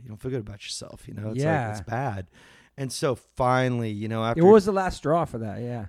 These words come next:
Speaker 1: Uh, you know, there was a, there was a time I went to a concert. We were working on a record. I went to a concert and I fought, uh, uh, in a blackout. I fought the whole audience,
Speaker 2: <laughs>
Speaker 1: like
Speaker 2: What?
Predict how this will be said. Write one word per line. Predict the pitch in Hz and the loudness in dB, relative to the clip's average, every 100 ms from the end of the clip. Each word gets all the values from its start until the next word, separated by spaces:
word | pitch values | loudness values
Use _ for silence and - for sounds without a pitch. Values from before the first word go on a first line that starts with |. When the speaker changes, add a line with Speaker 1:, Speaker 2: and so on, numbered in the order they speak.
| - | -2
Speaker 1:
Uh, | 147 147 143 | 0 2 0
you | 147 | -2
know, | 165 175 165 156 - _ _ | 0 0 0 -2 -8 _ _
there | - 147 | -2 0
was | 151 139 | 0 0
a, | 143 135 131 120 | 0 2 0 -2
there | - 131 | -4 -4
was | 127 | -4
a | 123 | -6
time | - 143 147 151 151 123 _ _ _ _ _ _ _ - _ | -6 -4 -2 -2 -4 -10 _ _ _ _ _ _ _ -20 _
I | 135 | 0
went | 127 131 | 0 0
to | - 139 | -2 0
a | 127 | 2
concert. | 120 - 135 123 - 123 123 | 0 -2 -4 -4 -2 0 -2
We | 113 117 | -2 -4
were | 110 | -2
working | 120 151 | -4 -6
on | 139 | -4
a | 139 | -2
record. | 120 110 120 | -2 -2 -2
I | 113 | -2
went | 117 | -4
to | 135 | -4
a | 127 | -4
concert | 123 113 - 117 | -4 -6 -4 -4
and | 110 | -6
I | 101 _ | -8 _
fought, | 123 120 123 - | -4 -4 -4 -10
uh, | 113 - _ _ _ _ _ - | -16 -16 _ _ _ _ _ -16
uh, | 127 - | -12 -6
in | |
a | 127 | -6
blackout. | 107 123 117 117 | -2 -2 -2 -4
I | |
fought | 107 - 110 | -4 -4 -6
the | 110 | -4
whole | 101 107 | -2 0
audience, | 101 101 110 120 - - _ - - | 0 0 -2 -4 -8 -18 _ -20 -18
Speaker 2:
<laughs> | 208 - - | -16 -14 -10
Speaker 1:
like | 123 117 110 | 0 2 2
Speaker 2:
What? | 349 - - | 2 0 0